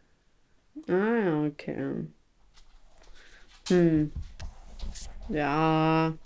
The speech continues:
Vielleicht könnte ich, vielleicht, ah, ich weiß gar nicht, ob Leute meine Stimme cool finden,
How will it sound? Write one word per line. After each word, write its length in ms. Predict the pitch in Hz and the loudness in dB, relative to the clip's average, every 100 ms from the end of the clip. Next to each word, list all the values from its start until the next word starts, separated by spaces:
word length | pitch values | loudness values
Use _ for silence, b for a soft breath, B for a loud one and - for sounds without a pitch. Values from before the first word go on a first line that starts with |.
| - - b b b b - | -12 -12 b b b b 0
Vielleicht 300 | - 254 262 | 10 10 12
könnte 200 | 302 294 | 10 8
ich, 160 | - b b b - - - | 4 b b b -18 -18 -14
vielleicht, 520 | - 240 247 - - _ _ _ - b b b | -2 2 2 0 -8 _ _ _ -20 b b b
ah, 80 | - - | -6 0
ich 100 | - | 6
weiß 220 | 311 - | 6 6
gar 160 | 269 247 | 2 4
nicht, 160 | 233 | 2
ob 80 | 226 | 2
Leute 280 | 226 262 262 | 6 6 6
meine 200 | 226 226 | 6 6
Stimme 320 | 226 - 233 214 - | 4 4 4 4 4
cool 120 | 214 | 4
finden, 580 | 208 131 127 87 147 | 4 0 2 0 -2